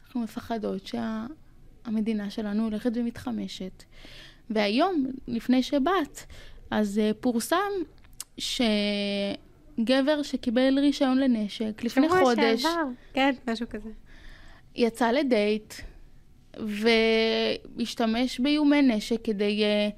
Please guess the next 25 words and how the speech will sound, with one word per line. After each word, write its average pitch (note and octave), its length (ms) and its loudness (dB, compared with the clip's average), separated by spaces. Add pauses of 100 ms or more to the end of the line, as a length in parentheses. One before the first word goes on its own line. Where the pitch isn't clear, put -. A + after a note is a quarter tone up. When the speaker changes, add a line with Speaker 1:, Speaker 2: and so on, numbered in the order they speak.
(400)
Speaker 1:
מה, A#3+ 240 4
לתקוף B3+ 380 0
אותה A#3+ 180 0
מינית? A#3+ 540 2 (180)
להשיג A3 400 -4
את A3+ 160 -2 (400)
Speaker 2:
כן, A3+ 120 -2
Speaker 1:
המין A#3+ 160 6
שהוא A#3 240 -2
רצה. G#3 220 -4
Speaker 2:
כך G3 160 -2
על G3+ 80 -2
פי G#3 160 -4
החשד, F#3 480 -8 (100)
מה F3 80 -12
שנקרא. F3+ 320 -2
Speaker 1:
כך B3 80 -2
על A#3+ 100 2
פי A#3+ 160 2
החשד. G3+ 580 -2 (720)
ואיזה G#3+ 640 -2
פחד, D4 500 -4
את A3 160 -12
יודעת, B3+ 400 2 (180)
זה, G#3+ 300 -4